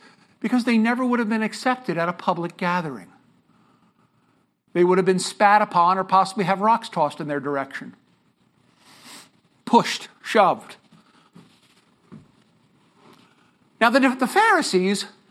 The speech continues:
are the other followers of Jesus, in the sense that they were always following him around, but they weren't listening to what Jesus had to say. No, they're not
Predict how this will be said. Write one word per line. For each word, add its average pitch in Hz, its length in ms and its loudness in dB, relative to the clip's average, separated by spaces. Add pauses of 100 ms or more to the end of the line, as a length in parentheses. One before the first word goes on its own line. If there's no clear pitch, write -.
(180)
are 185 120 0
the 233 160 2
other 277 280 2
followers 156 680 2
of 147 100 -8
Jesus, 127 640 -8 (880)
in 190 120 2
the 180 80 -2
sense 202 300 0
that 175 100 -2
they 175 120 -2
were 160 120 0
always 165 260 0
following 147 460 0
him 127 120 -6
around, 165 280 0
but 170 120 -6
they 311 100 -2
weren't 262 240 0
listening 175 500 -2
to 151 80 -8
what 147 160 -4
Jesus 131 400 -10
had 127 180 -6
to 123 60 -10
say. 123 380 -6 (420)
No, 220 220 2 (100)
they're 311 240 4
not 220 240 2